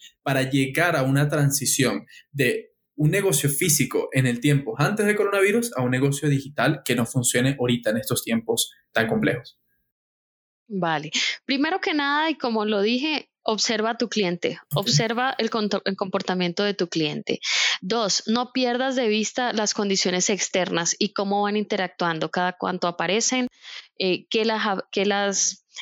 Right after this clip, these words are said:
Speaker 2: qué las activa, qué las atenúa en dado caso, y cómo tu propuesta de valor, em, interactúa con eso. Y medir resultados,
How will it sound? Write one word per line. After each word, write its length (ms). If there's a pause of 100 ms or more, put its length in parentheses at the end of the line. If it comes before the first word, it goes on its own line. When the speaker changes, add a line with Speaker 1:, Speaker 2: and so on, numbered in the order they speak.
Speaker 2:
qué 100
las 160
activa, 640 (260)
qué 140
las 160
atenúa 760
en 140
dado 260
caso, 400 (340)
y 260
cómo 580 (160)
tu 120
propuesta 540
de 120
valor, 560 (100)
em, 680 (320)
interactúa 720
con 220
eso. 240 (1200)
Y 120
medir 320
resultados, 760